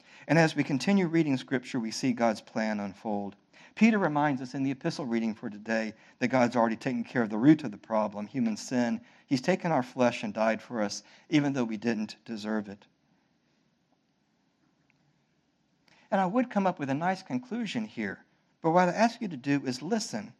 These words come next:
to the rest of the service. Listen for the notes of God's grace over and over again through the creed, through the comfortable words at the end of the confession, through the exhortation, through the communion service. Open your ears and hear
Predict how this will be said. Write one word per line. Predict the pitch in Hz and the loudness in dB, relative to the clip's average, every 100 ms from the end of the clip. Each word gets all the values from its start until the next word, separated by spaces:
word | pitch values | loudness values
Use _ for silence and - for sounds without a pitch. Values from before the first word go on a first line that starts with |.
| _ | _
to | 151 | -6
the | 139 | -2
rest | 139 139 | -2 -4
of | 127 | -10
the | 120 | -12
service. | - 127 110 92 - - _ _ _ _ _ _ _ _ _ - | -2 -2 -2 -4 -14 -16 _ _ _ _ _ _ _ _ _ -4
Listen | 185 233 - 180 | 0 2 0 -4
for | 165 | -4
the | 139 | -4
notes | 139 160 175 - | 0 0 -2 -6
of | 139 | -10
God's | 131 135 131 131 | -2 -2 -2 -6
grace | 135 135 101 - | -4 -2 -2 -6
over | 143 156 160 147 | -4 -4 -4 -6
and | 135 123 | -4 -2
over | 131 127 123 113 | -2 -2 -4 -4
again | 104 113 110 - - _ | -2 -2 -2 -8 -20 _
through | - 170 | 0 2
the | 156 | 2
creed, | - - 139 113 104 101 _ _ | -4 -6 -4 -4 -6 -12 _ _
through | 139 | -2
the | 123 | -2
comfortable | - 165 151 131 123 | 0 -2 -4 -10 -8
words | 110 117 110 98 110 | -4 -2 -2 -4 -10
at | |
the | 131 120 | -4 -2
end | 117 | -2
of | |
the | 110 | -6
confession, | - 101 - 110 - 117 | -12 -14 -6 -6 -6 -10
through | - 160 | -6 -4
the | 151 | -4
exhortation, | 139 127 127 113 - 127 - 131 120 - _ | -6 -8 -8 -8 -6 -6 -4 -6 -6 -12 _
through | 156 160 | 0 0
the | |
communion | 156 139 135 131 117 | 0 0 2 2 -2
service. | - 113 113 - - - _ 208 | -2 -4 -6 -12 -18 -20 _ -2
Open | 233 208 | -2 -2
your | 139 110 | -2 -2
ears | 147 180 101 92 - - _ _ - | -4 -4 -6 -10 -20 -20 _ _ 0
and | 127 | 0
hear | 123 - 226 123 98 | 0 -2 0 0 -2